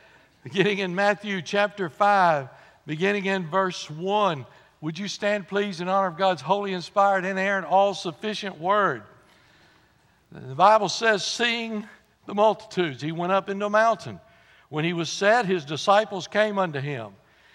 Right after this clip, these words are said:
He opened his mouth and taught them, saying,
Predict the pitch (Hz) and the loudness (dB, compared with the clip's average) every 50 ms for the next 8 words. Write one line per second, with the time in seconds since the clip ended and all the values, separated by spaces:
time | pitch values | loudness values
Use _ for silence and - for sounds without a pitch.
0 | _ _ - 143 165 196 226 233 - 254 233 233 233 185 185 214 214 214 214 208 | _ _ -2 2 4 4 4 4 0 -6 -4 -4 -6 -6 -2 4 6 8 8 8
1 | 190 165 135 - - 151 120 - - - 233 208 190 - - 180 156 143 127 - | 6 4 2 0 -6 -14 -14 -6 2 4 4 4 4 2 -4 -6 -6 -6 -6 -4
2 | - - 208 196 180 147 127 120 107 | 2 4 4 4 4 2 -4 -8 -12